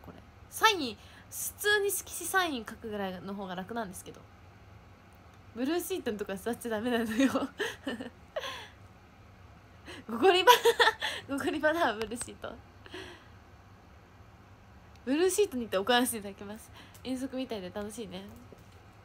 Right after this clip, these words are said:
楽しいね。おにぎり食べながら見ていいよ。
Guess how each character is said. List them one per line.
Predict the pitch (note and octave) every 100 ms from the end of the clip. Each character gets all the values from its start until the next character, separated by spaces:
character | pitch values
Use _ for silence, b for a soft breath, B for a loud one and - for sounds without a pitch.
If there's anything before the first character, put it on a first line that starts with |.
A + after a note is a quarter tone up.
| - - - - - - - -
楽 | A3
し | A#3
い | G3 F#3+
ね。 | G3+ G#3 A3 - - - B B -
お | A#3
に | C4
ぎ |
り | A3+
食 | G3
べ | F#3
な | F#3
が | F3+
ら |
見 | F#3
て | -
い | F3+
い | E3+
よ。 | -